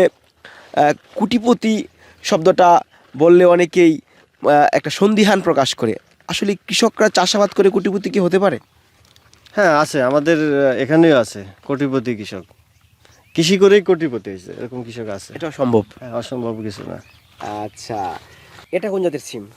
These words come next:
Speaker 2: এইটা আমাদের হচ্ছে কাশ্মীরি সেই বিখ্যাত
Speaker 1: এটাই
Speaker 2: জাত।
Speaker 1: কাশ্মীরি
Speaker 2: জি, জি।
Speaker 1: সিম। আচ্ছা, এটা কি আরো আগে চলে আসে?
Speaker 2: হ্যাঁ, এটা সেপ্টেম্বর থেকে এটার হারভেস্ট শুরু করছি already। সেপ্টেম্বর
Speaker 1: সেপ্টেম্বর
Speaker 2: থেকে,
Speaker 1: থেকে?
Speaker 2: হ্যাঁ, সেপ্টেম্বর মাস থেকে।
Speaker 1: আচ্ছা, কত টাকা কেজি বিক্রি করেছেন সর্বপ্রথম এটা?
Speaker 2: এটা আমরা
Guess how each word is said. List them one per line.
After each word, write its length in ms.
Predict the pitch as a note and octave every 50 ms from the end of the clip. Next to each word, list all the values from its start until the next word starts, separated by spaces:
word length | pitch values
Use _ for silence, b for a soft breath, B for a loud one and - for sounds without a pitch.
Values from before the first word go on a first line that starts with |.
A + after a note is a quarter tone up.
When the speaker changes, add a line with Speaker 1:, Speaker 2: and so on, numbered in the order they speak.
| _ _ _ _
Speaker 2:
এইটা 300 | D3+ D#3 D3 - F3+ F3
আমাদের 260 | E3+ F3 F3 E3 E3 E3
হচ্ছে 180 | D3 - D#3+
কাশ্মীরি 480 | C#3 C#3+ C3+ - - C#3 C3 B2+ B2 A2+
সেই 360 | - - B2+ B2+ B2 A#2+ A#2
বিখ্যাত 300 | A#2 B2 C#3 C#3+ C3 A2+
Speaker 1:
এটাই 60 | A#2
Speaker 2:
জাত। 100 | - B2+
Speaker 1:
কাশ্মীরি 280 | G2+ F2+ - C#3 A2+ B2
Speaker 2:
জি, 60 | A2+
জি। 60 | G#2
Speaker 1:
সিম। 180 | G2 - G2 G2 - b b b b b b _
আচ্ছা, 240 | - G#2 A2+ - _
এটা 160 | - D3+ - F#3+
কি 140 | F3+ -
আরো 180 | F3+ D#3 D3 D#3
আগে 180 | E3 F3 E3+ F#3
চলে 220 | F#3 G3 F#3+ G3
আসে? 240 | G3 G3+ - - - C#3
Speaker 2:
হ্যাঁ, 200 | - A2 G#2 G2
এটা 380 | - - D3 C3+ F#3 F#3 F#3 F#3
সেপ্টেম্বর 600 | - - - F3 D#3 - - G#3 G#3 G3+ G3 G3
থেকে 300 | F3+ - G#3 G3+ F#3 G#3
এটার 220 | F#3+ E3 F3 D#3+
হারভেস্ট 340 | C#3 C#3 C3+ B2+ C3 B2 -
শুরু 180 | - B2+ A#2+ A2
করছি 240 | G#2+ G2 - - G#2+
already। 140 | G2 F#2+
সেপ্টেম্বর 460 | G2+ G2 F#2 F2+ F2 - _ _ _ -
Speaker 1:
সেপ্টেম্বর 320 | C3+ C3+ C#3 C#3 B2+ A#2+
Speaker 2:
থেকে, 140 | G#2+ - G2+
Speaker 1:
থেকে? 120 | F#2 F#2 G2
Speaker 2:
হ্যাঁ, 120 | F#2+ F#2
সেপ্টেম্বর 380 | - - A2 - - G#2 G#2 G2+
মাস 140 | G2 F#2+ -
থেকে। 220 | - - A2+ G#2+
Speaker 1:
আচ্ছা, 300 | G2+ G2 A2+ A#2 - - -
কত 120 | - D#3+
টাকা 200 | E3+ F#3 F#3+ F#3+
কেজি 160 | F3+ F#3 F3 F#3
বিক্রি 200 | F#3 F#3 - F#3
করেছেন 220 | F3+ F3+ - F#3+
সর্বপ্রথম 400 | F3 F#3+ F3 F3 F3 E3+ F3+ F#3 E3+
এটা? 140 | E3 D#3 -
Speaker 2:
এটা 180 | D3 D3 D3
আমরা 260 | D3+ D3+ D#3+ D#3+ D#3+